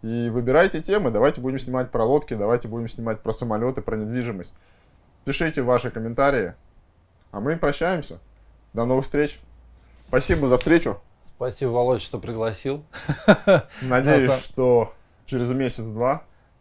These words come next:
Speaker 1: у нас действительно пойдут сдвиги в строительстве, и мы, возможно,
Speaker 2: Не, ну дай бог,
Speaker 1: вольемся
Speaker 2: дай
Speaker 1: в
Speaker 2: бог,
Speaker 1: этом
Speaker 2: дай
Speaker 1: стиле.
Speaker 2: бог, мы будем полезны, и для нас это как бы само собой разумеющееся, поэтому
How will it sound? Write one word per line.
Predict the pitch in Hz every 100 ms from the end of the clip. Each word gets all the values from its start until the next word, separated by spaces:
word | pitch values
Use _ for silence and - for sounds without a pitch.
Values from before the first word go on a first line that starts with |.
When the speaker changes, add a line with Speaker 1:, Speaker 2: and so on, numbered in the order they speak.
| -
Speaker 1:
у |
нас | 107 110
действительно | 110 110 120 107
пойдут | 98 98 107 98 -
сдвиги | 110 110 120 104
в | -
строительстве, | 107 117 - - 101 92
и |
мы, | 92 117 139
возможно, | 110 110 120 135 120 - _ _ _ _ -
Speaker 2:
Не, | 127 135
ну | 120
дай | 120 143
бог, |
Speaker 1:
вольемся | 185 175 135
Speaker 2:
дай | 131
Speaker 1:
в |
Speaker 2:
бог, | 131 160
Speaker 1:
этом | 123
Speaker 2:
дай | 113
Speaker 1:
стиле. | 120 131
Speaker 2:
бог, | 147 -
мы | 120 135
будем | 127 120 104
полезны, | 117 127 147 123 113 104
и | 113 110 110 107 101 - - -
для | 104 113
нас | 131 127 120
это | 101 107
как | 120 113
бы | 107 110 107 104 98
само | - 117 131
собой | - 117 127 120
разумеющееся, | 113 110 123 151 147 - 101 95 - 98
поэтому | - 104 104 113 113 110 104 92